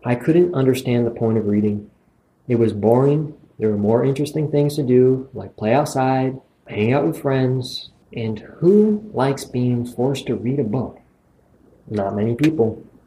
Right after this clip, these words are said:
Only in my last year and a half of college did I realize reading could add immense value to my life for cheap. My favorite way to pick up new books is through referrals from friends, family,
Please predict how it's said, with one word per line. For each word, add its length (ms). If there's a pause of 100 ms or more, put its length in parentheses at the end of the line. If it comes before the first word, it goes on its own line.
(840)
Only 480
in 120
my 100
last 560
year 220
and 80
a 80
half 180
of 100
college 540
did 140
I 60
realize 640
reading 320
could 280
add 200
immense 320
value 480
to 100
my 140
life 320 (300)
for 80
cheap. 440 (920)
My 160
favorite 480
way 220
to 120
pick 220
up 80
new 160
books 460
is 200
through 320
referrals 460
from 180
friends, 320
family, 560